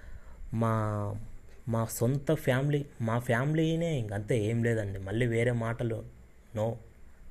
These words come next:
చెప్పాల్సిన అవసరం లేదు. కానీ ఈ మధ్య ఇంకొందరిని చూస్తే, అంటే తెలిసిన వాళ్ళు కాదు, అంతగా పెద్ద, అంతగా ముఖపరిచయం కూడా లేదు.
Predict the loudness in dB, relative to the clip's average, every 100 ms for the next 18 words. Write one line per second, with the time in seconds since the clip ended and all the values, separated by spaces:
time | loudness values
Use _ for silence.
0 | -12 -14 -16 -8 -4 0 2 2 0 -4
1 | -4 -6 -6 -10 -16 -20 -20 -20 -20 -20
2 | -20 -20 -20 -20 -20 -20 -20 -20 -20 -20
3 | -16 -2 4 6 6 4 0 -4 -10 -18
4 | 0 6 8 8 8 6 6 6 8 6
5 | 6 4 4 2 2 -2 -8 -16 -16 -16
6 | -8 0 0 0 -4 -16 -16 -14 -12 -12
7 | -12 -14 -6 -2 0 4 4 6 4 4
8 | 4 2 2 0 -2 -12 -16 -12 -12 -12
9 | -14 -18 -18 -12 -4 0 2 2 2 0
10 | -2 -8 -4 0 2 2 2 -2 -2 0
11 | 2 2 4 2 4 2 0 -2 -2 -4